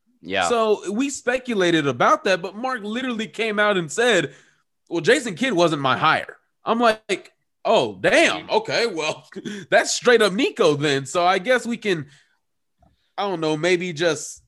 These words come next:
Speaker 2: back off a little bit of Mark Cuban for, for the hate we gave him, but those were a couple of things that I took away from it.
Speaker 1: Well, so getting into the, the domestic violence questions they got, um, well, I, I,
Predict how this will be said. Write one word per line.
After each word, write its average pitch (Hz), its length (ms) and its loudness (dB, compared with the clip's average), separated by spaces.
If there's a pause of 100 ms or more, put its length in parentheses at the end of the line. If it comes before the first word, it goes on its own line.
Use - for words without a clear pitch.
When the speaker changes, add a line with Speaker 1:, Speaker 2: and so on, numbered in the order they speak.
(160)
Speaker 2:
back 185 360 2
off 185 300 -4
a 139 80 -4
little 180 360 2
bit 208 200 2
of 196 160 -8
Mark 214 280 -6
Cuban 226 500 -8 (380)
for, 165 160 -8
for 180 160 -6
the 170 120 -2
hate 196 240 -2
we 185 120 -10
gave 190 300 2
him, 196 200 -6
but 147 240 -4 (520)
those 226 200 -2
were 208 140 0
a 156 60 -2
couple 208 460 0
of 151 140 0
things 131 400 0
that 135 240 0
I 131 400 2 (220)
took 165 180 -6
away 127 300 0
from 101 280 -16
it. - 60 -20 (320)
Speaker 1:
Well, 147 320 0
so 151 320 -2
getting 143 340 0
into 151 180 -2
the, 92 400 -2 (460)
the 98 320 -8
domestic 98 440 -10
violence 101 420 -8
questions 90 580 -8
they 82 180 -8
got, 82 400 -6 (380)
um, 98 400 -8
well, 143 240 -2 (260)
I, 127 120 0
I, 127 120 -4